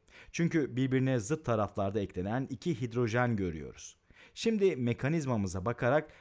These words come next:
bir trans alken oluşturalım. Evet, alkinle başlıyoruz. Karbonlar burada, sol tarafta ise bir R grubu olacak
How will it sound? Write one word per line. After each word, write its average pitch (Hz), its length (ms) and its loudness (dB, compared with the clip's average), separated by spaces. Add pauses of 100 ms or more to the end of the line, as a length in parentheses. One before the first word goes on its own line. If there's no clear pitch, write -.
(120)
bir 151 200 0
trans 139 360 0
alken 120 440 0
oluşturalım. 80 580 -10 (200)
Evet, - 380 -2 (360)
alkinle 160 540 2
başlıyoruz. - 640 -8 (480)
Karbonlar 101 680 2
burada, 67 460 -4
sol 135 220 0
tarafta 92 380 -4
ise 151 260 -4
bir 151 220 -2
R 143 160 4
grubu 127 340 2
olacak 73 400 -4